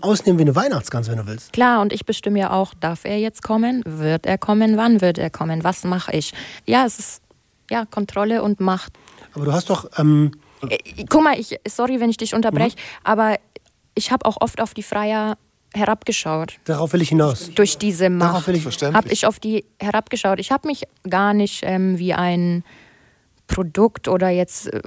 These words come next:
Speaker 2: irgendwas denen unterwürfig gefühlt. Nee, die waren ja mir unterwürfig.
Speaker 3: Mhm.
Speaker 2: So hab
Speaker 1: Ja.
Speaker 2: ich das gefühlt.
Speaker 1: Ich finde, das sollten wir noch ein bisschen mehr transportieren. Hast du Beispiele, woran du das gesehen hast auch? Wenn der Typ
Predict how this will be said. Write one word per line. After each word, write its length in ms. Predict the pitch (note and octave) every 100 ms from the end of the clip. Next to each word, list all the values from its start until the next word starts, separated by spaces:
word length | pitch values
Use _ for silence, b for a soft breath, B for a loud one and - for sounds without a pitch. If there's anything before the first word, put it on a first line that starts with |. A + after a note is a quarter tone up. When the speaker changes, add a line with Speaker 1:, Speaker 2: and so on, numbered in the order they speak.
| -
Speaker 2:
irgendwas 600 | F3+ G3 F#3 - - -
denen 320 | - F3 G3+
unterwürfig 720 | G3 G3+ A3 G3 G#3 - G#3+
gefühlt. 340 | - G3+ G#3 G#3
Nee, 120 | A#3+
die 220 | A#3+ C4 A#3
waren 180 | B3
ja 120 | B3+ C4
mir 300 | C4 C4 C#4
unterwürfig. 840 | C#4+ B3+ G3+ E3+ E3+ - E3+ - _
Speaker 3:
Mhm. 220 | A#2 A#2 A2 _ -
Speaker 2:
So 140 | G2+
hab 60 | B2+
Speaker 1:
Ja. 40 |
Speaker 2:
ich 100 | -
das 180 | A#3 -
gefühlt. 440 | G3 - A3 F#3 - b b b b -
Speaker 1:
Ich 100 | D3
finde, 220 | E3 F3+
das 120 | C3
sollten 240 | C#3 D3+ D#3
wir 80 |
noch 140 | D3+ A#2+
ein 100 | B2+
bisschen 440 | D3 - D3+ C3+
mehr 340 | C#3 D3 D#3 -
transportieren. 840 | - C#3 - C3+ B2 E3 D3+ A2+ B B
Hast 180 | - C#3
du 40 | A3
Beispiele, 540 | E3+ G3 - G3 F3+
woran 280 | D#3 D3 D#3+
du 100 | D#3+
das 280 | D3+ C#3+ - b b b _
gesehen 500 | E3 D3 D#3 G3 C#3+
hast 200 | A2+ -
auch? 140 | A2+ G#2+ - E3+ D3 - D3 D3+ C#3 b b
Wenn 160 | D3+ F3
der 140 | D#3+
Typ 320 | - G#3+ G#3+